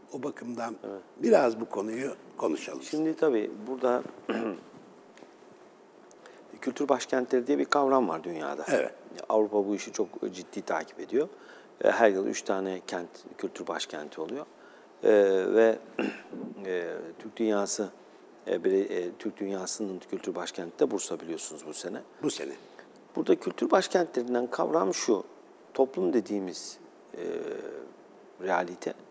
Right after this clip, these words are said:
Speaker 2: şehirde yaşıyor.
Speaker 1: Tabii.
Speaker 2: E, ve orada geliştirdiği bir kültürü var.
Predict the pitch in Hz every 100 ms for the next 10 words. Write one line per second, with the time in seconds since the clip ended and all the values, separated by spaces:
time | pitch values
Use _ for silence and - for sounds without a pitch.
0 | - - 175 165 190 143 76 - - -
1 | - - - - - - - - - -
2 | - - - - 95 90 85 87 85 -
3 | - - - - - - - - - -
4 | - 113 113 104 - - - - 143 117
5 | 110 98 90 - 90 - 80 - - -
6 | - - - -